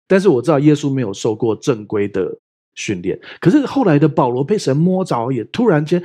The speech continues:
老实说，哎，新约二十七卷里面有十三卷是他写的，事实上我觉得连希伯来书都是他写，所以十四卷，所以过半都是他写的。为什么？人家学问好啊，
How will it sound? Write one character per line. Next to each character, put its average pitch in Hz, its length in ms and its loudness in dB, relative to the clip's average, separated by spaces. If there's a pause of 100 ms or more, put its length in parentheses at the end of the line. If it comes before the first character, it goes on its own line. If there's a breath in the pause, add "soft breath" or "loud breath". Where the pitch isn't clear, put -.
(240 loud breath)
老 151 120 2
实 196 160 -4
说， 254 180 -2 (160 loud breath)
哎， 160 140 2 (640 loud breath)
新 254 240 2
约 254 100 6
二 277 140 4
十 202 160 0
七 220 200 -2
卷 151 200 2
里 123 40 -2
面 180 140 0
有 139 80 0
十 156 160 0
三 175 240 0
卷 143 160 -4
是 139 140 -4
他 139 180 0
写 123 200 -4
的， 104 100 -8
事 208 200 0
实 185 40 4
上 160 240 0
我 113 140 -2
觉 123 120 -4
得 147 140 2
连 123 180 0
希 151 140 -4
伯 135 160 0
来 117 80 -2
书 127 160 -2
都 127 120 0
是 120 60 -2
他 120 140 0
写， - 160 -6
所 139 160 0
以 127 40 2
十 120 140 -10
四 123 220 -4
卷， - 220 -6
所 - 180 -2
以 151 40 2
过 151 280 2
半 131 220 -2
都 131 120 -2
是 131 100 -2
他 120 160 0
写 95 200 -8
的。 87 100 -6
为 123 100 2
什 107 140 -8
么？ - 140 -16 (140)
人 107 160 -6
家 131 120 -2
学 110 240 -8
问 107 200 -4
好 - 340 -14
啊， 139 160 -12